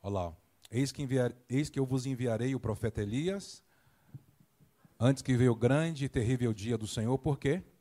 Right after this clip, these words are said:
Verso seis. "E ele converterá o coração dos pais aos filhos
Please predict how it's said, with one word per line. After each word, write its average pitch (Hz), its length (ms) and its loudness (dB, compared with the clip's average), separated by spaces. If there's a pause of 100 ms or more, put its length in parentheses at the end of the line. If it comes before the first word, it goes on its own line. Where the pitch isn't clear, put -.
(280)
Verso 107 240 0
seis. 160 440 2 (920)
"E 101 160 2
ele 139 200 4
converterá 127 680 0
o 117 80 2
coração 117 520 -2
dos 113 200 -6
pais 104 320 -2
aos 107 220 -2
filhos 165 520 0